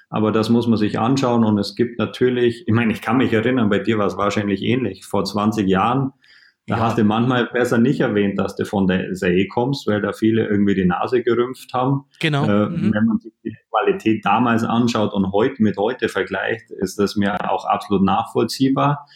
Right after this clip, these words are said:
Speaker 1: Aber da muss man einfach auch sagen, hat die S A E sich wahnsinnig entwickelt, was die, was die Qualität angeht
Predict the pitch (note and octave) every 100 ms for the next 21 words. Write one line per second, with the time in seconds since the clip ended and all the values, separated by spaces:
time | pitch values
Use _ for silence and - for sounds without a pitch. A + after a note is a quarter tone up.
0 | _ - F#2+ F#2 G2 G#2+ G#2+ G#2 F#2+ F#2+
1 | G2+ G2 F#2 G2+ - G#2 F#2 F#2 F#2 G2
2 | F#2+ F#2+ F#2 G2 G2 F#2+ F#2 G#2 A2+ G#2
3 | F#2+ F#2+ F#2 G#2+ - F#2+ F#2 F#2 - F#2
4 | F#2 F#2 F2+ - F2+ F2+ - A2 A2+ G#2
5 | G2 A2+ A#2